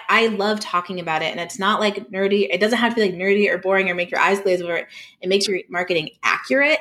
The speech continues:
It makes it easier to create content because if your brain is not super inspired, it's like, "Let's pop in and see what,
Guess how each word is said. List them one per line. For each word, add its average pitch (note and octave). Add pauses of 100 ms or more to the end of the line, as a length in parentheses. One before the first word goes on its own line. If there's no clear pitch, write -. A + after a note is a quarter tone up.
(100)
It F3
makes F3+
it F#3+
easier F#3+
to G3
create F3+
content A#3+
because G3
if F3+
your F#3+
brain F#3+
is G#3
not G#3
super A#3
inspired, B3
it's B3
like, G3+ (300)
"Let's B3
pop A#3+
in B3+
and A3+
see A#3
what, A3